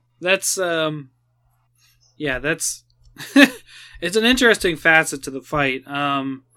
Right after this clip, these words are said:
I will say that, um, you know, n-, I'm not particularly, uh, in on this big thing of, like, all the weapon designs, um,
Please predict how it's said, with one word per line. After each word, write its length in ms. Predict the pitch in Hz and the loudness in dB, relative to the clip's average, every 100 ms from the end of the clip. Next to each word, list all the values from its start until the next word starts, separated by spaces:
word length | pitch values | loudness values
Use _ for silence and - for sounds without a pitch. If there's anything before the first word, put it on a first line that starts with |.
| _ _ _ _ _ _ _ _ _ - | _ _ _ _ _ _ _ _ _ -6
I 120 | 156 | -2
will 200 | 170 185 | 0 0
say 420 | - 180 175 170 | 0 2 2 0
that, 540 | 143 151 151 139 - 147 | 0 0 0 -4 -10 -8
um, 540 | 147 147 147 143 135 _ _ _ _ _ _ _ _ - | -6 -4 -4 -6 -10 _ _ _ _ _ _ _ _ -12
you 140 | 208 | -2
know, 160 | 165 160 | 0 0
n-, 220 | 160 156 - | -2 -8 -8
I'm 220 | 170 185 | -2 -2
not 280 | 196 190 170 | 0 0 -2
particularly, 960 | 170 190 175 180 170 165 156 151 147 _ _ _ _ _ _ _ | -10 -14 -8 -6 -4 -2 0 -2 -4 _ _ _ _ _ _ _
uh, 460 | 143 147 147 135 131 - _ _ _ - - _ _ _ _ _ | -8 -4 -2 -4 -6 -10 _ _ _ -12 -12 _ _ _ _ _
in 220 | - 190 190 | -8 -2 0
on 160 | 170 | 0
this 200 | 165 151 | 0 -4
big 480 | 147 151 165 156 135 | -4 -2 0 -2 -8
thing 420 | - 165 160 156 | -8 -2 -2 -2
of, 180 | 147 131 | -6 -6
like, 220 | 139 135 | -6 -6
all 400 | 156 156 156 151 | -4 -2 0 0
the 80 | 143 | -2
weapon 360 | 139 156 160 156 | -2 -2 -2 -6
designs, 720 | 139 139 139 135 135 117 - _ _ _ _ - | -6 -6 -6 -6 -8 -10 -14 _ _ _ _ -8
um, 640 | 147 135 131 123 120 120 | -4 -4 -6 -12 -20 -20